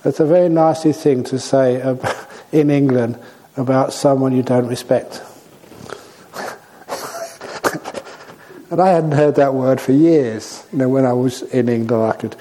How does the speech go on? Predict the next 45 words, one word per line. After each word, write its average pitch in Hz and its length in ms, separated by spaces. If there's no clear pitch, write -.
hear 127 220
that 120 220
word, 120 180
and 123 80
I 123 140
thought, 131 140
"That's 135 180
really 127 160
funny." 113 340
<laughs> - 100
And 135 80
he 135 60
said, 147 160
"We 156 100
apologize. 151 680
We 135 80
didn't 151 160
know 147 140
who 131 160
you 131 220
were. 120 360
We 123 100
thought 123 240
you 127 80
were 127 100
one 127 60
of 127 80
these 123 200
other 123 380
professor 135 500
types - 640
who's 123 140
gonna 123 240
tell 123 300
us 120 160
what 120 160
the 117 80
theories 117 480
are." 117 260
He 143 60
said, 139 200
"You 156 140
came 143 300
up 143 200
there 135 320